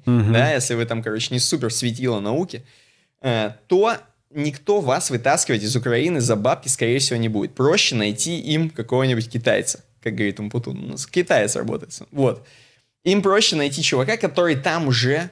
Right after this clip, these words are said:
Speaker 2: в Штатах есть, этот чувак, он, и там, я уверен, там огромный, огромный конкурс. Э, вот.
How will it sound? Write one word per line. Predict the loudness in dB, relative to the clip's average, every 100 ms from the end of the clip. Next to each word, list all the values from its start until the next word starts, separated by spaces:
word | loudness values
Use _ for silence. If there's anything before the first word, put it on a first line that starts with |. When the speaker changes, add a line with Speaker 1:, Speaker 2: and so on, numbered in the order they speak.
| _
Speaker 2:
в | -4
Штатах | 0 0 0 -4
есть, | -4 -2 0 -2
этот | -8 -6
чувак, | -2 0 2 0 -4
он, | -4
и | 0 2
там, | 2 2
я | 4
уверен, | 4 4 2 0
там | -2 -2
огромный, | 0 4 4 4 2 0 -2
огромный | -2 2 2 2 0
конкурс. | 0 0 0 -4 -6 -8 _ _ _ _ _ -20 _ _ _
Э, | -2 0 0 0
вот. | 2 0 0